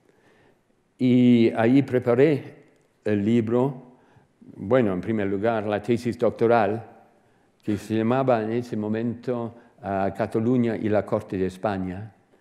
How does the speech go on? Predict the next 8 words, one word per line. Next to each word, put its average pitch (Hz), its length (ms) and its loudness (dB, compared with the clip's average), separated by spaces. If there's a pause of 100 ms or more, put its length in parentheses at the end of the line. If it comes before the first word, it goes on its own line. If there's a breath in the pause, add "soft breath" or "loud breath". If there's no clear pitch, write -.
(720 soft breath)
Y 110 120 -2
después, 113 880 0
eh, 92 140 -8
la 98 240 0
editorial 107 640 0
quiso 101 380 -8
algo, 95 580 -4 (380 soft breath)
deseaba, 95 640 -6